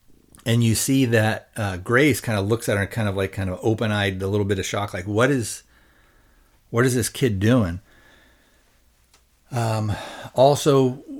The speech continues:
when Grace, while they're eating, Grace notices the portrait of, of Mary. She,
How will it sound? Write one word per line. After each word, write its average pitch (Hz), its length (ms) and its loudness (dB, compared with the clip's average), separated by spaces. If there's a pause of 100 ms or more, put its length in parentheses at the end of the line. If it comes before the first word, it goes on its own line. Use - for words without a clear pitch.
(240)
when 127 580 2 (440)
Grace, 123 760 0 (840)
while 123 200 4
they're 123 160 4
eating, 147 640 0 (1200)
Grace 131 400 2
notices 123 840 2 (640)
the 110 200 0 (100)
portrait 123 440 2
of, 104 320 0
of 98 220 -2
Mary. 113 500 4 (680)
She, 120 480 -2